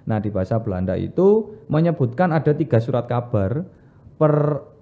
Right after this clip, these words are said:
Oktober seribu sembilan ratus tiga puluh enam itu menyebutkan bahwa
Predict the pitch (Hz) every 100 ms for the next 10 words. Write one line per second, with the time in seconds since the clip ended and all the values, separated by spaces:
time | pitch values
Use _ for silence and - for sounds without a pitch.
0 | _ 147 - 160 156 - 135 123 139 139
1 | 123 120 113 107 127 - 110 92 107 107
2 | 110 101 113 165 202 220 - - _ -
3 | _ - 117 165 160 151 139 113 107 170
4 | 170 117 101 110 175 196 -